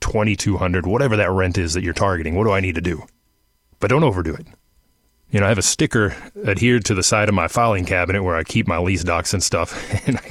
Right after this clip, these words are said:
got this years ago from one of the G Cs, one of the general contractors here in the, uh, Dallas area. In fact, I'm holding a pen from them as well. I guess I have a lot of that marketing material, but the sticker says, "It's not my house,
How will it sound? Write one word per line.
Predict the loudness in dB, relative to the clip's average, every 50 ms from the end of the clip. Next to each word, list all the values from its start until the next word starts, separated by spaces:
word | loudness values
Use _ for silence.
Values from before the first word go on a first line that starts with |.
| -8 -4
got | -4 -4 -2
this | -2 -4 -4 -4 -4 -8 -10 -20 -18 -8 -4
years | 0 2 4 4 4 4
ago | 2 2 0 0 0 0 -2
from | -2 -2 0 2
one | 2 2 2
of | 2
the | 0 0
G | 0 0 0 0
Cs, | 2 2 2 2 2 2
one | 2 2
of | 2
the | 0
general | 0 0 0 0 0
contractors | 0 0 0 0 2 0 0 0 0 -2 -2 -2 -2 -2 -4 -6 -8 -12 -20 -20 -20 -20 _ _ _
here | -10 -4 0 2 2 2 2 0
in | 0 0 0 0 0
the, | 0 0 0 0 0
uh, | 0 0 -2 -2 -4 -8 -16 -12 -4
Dallas | -2 0 0 0 0 0
area. | 0 0 0 0
In |
fact, | -2 -2 -4 -2 -2
I'm | -4
holding | -6 -6 -8 -4 -2 0 0 0 -2
a | -2
pen | 0 0 2 2 2
from | 2 0 0 0
them | 0 0 0
as | 0 0
well. | 0 0 0
I | 0
guess | 0 0
I | 0 0
have | 0 0
a | 2
lot | 2 2 2
of | 2
that | 2 2 2
marketing | 2 2 2 2 0 0 0
material, | 0 -2 0 0 0 2 2 0
but | 0 -2 -4 -4 -12 -18 -14 -14 -12 -12 -10 -4
the | -2 -2
sticker | 0 0 0 2 2 2 2
says, | 2 2 2 2 2 2 0 0 -2 -4 -8 -18 -20 _ _ _ _ _ _
"It's | -4 -4 -2 0 0
not | 2 2 0 2 2
my | 2 2 4 4
house, | 2 2 2 2 0 0 -2 -2 -2 -4 -6